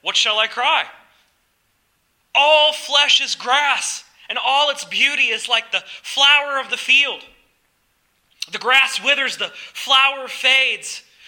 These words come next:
when the breath of the Lord blows on it. Surely the people are grass. The grass withers, the flower fades, but the word of our God will stand forever."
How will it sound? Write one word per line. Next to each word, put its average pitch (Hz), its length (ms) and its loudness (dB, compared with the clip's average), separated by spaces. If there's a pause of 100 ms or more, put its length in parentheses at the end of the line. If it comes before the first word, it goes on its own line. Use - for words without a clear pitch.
(120)
when 208 160 -6
the 214 60 -6
breath 240 480 0
of 202 160 -10
the 214 60 -10
Lord 226 440 -4
blows 226 480 -2
on 165 180 -4
it. 139 140 -12 (180)
Surely 240 520 0
the 175 100 -12
people 160 680 -6
are 139 440 -8 (260)
grass. 202 720 -4 (1120)
The 139 80 -20
grass 175 440 -4
withers, 165 580 -12 (400)
the - 80 -20
flower 165 400 -8
fades, 131 720 -10 (460)
but 123 100 -20
the 117 80 -20
word 147 480 -14 (380)
of 123 120 -18
our 113 140 -14
God 117 480 -8 (380)
will 113 100 -18
stand - 720 -6 (640)
forever." 95 560 -14